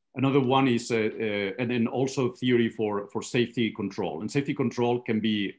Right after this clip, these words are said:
either related to exoskeletons or can be also for, uh, human-robot interaction with robotic systems. Um, he has also, uh,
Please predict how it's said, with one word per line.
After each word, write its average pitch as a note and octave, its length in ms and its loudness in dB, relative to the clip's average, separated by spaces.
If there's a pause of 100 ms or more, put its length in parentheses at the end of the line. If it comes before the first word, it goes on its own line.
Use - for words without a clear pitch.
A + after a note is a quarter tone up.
either G#2+ 220 0
related G2+ 480 -4
to G2+ 60 -8
exoskeletons G#2 840 -4
or F#2 340 -4
can F#2 220 -6
be F#2+ 140 0
also F#2 380 -6
for, F2 380 -4 (440)
uh, D#2+ 160 -6
human-robot G#2+ 420 0
interaction F#2 540 -6
with F2 240 -4
robotic F2 360 -8
systems. E2 640 -12 (880)
Um, G2+ 400 0
he C3 100 0
has B2+ 180 2
also, C#3+ 580 0 (120)
uh, G#2+ 200 0